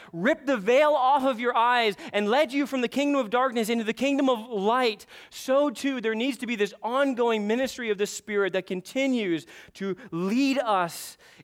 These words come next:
in the illumination of all that God is. Paul will say in Ephesians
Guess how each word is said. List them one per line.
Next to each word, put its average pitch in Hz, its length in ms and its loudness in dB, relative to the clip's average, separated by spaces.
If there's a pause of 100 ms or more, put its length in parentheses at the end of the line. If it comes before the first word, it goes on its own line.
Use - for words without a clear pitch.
in 185 280 0 (360)
the 180 100 -2
illumination 196 1080 0 (480)
of 139 80 -16
all 165 240 -2
that 147 180 -4
God 127 240 -4
is. 104 440 -12 (4000)
Paul 147 200 -2
will 139 60 -6
say 143 280 -2
in 135 120 -6
Ephesians 139 720 -10